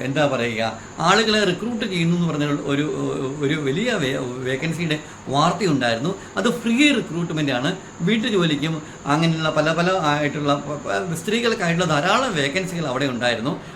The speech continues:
ഒരു വലിയ റിക്രൂട്ടിംഗ് ഏജൻസി, കോഴിക്കോടുള്ള വലിയ റിക്രൂട്ടിംഗ് ഏജൻസിയിലായിരുന്നു ആ റിക്രൂട്ട്മെന്റ് എന്ന്, ഓ, ഓ,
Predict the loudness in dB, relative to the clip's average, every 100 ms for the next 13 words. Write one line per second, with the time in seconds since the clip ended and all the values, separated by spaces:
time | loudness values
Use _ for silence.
0 | 2 4 4 4 2 0 0 -2 0 2
1 | 2 0 -4 -2 0 2 0 0 0 2
2 | 2 0 -2 -4 -2 0 0 0 -4 -4
3 | -2 -2 -2 -4 -6 -10 -6 2 2 2
4 | 0 0 0 2 2 0 0 -2 -4 -2
5 | -4